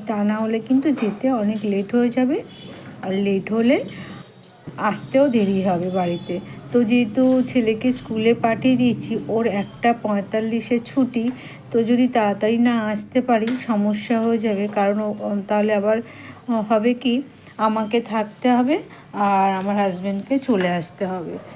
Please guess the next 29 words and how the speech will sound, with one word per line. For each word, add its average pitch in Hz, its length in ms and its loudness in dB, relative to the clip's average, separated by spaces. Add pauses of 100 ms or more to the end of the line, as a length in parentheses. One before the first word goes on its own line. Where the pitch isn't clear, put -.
(160)
ছেলেকে 202 540 -2
স্কুলে 196 440 -4
থেকে 240 300 -2 (440)
নিয়ে 202 180 4
আসার 185 400 -2
জন্য। 180 340 -6 (360)
ওই 220 120 4
জন্যই 269 460 2
একটু 247 280 -2
তাড়াতাড়ি 190 540 0 (100)
করছি, 196 440 -8 (320)
আর 226 120 0
কিছুই 240 420 2
রান্না 190 440 2
করব 185 320 -4
না, 185 220 -2
একটা 196 340 -4
পাঁচ 185 280 -4
মিশালি 214 400 -2
সবজি 214 480 -4
রান্না 214 380 0
করব 240 300 -2 (320)
আর 202 120 0
ভাত, 175 440 -6
এইটুকু 214 420 -2
রান্না 196 340 0
করেই 233 280 0
চলে 175 320 -4
যাব। 170 320 -6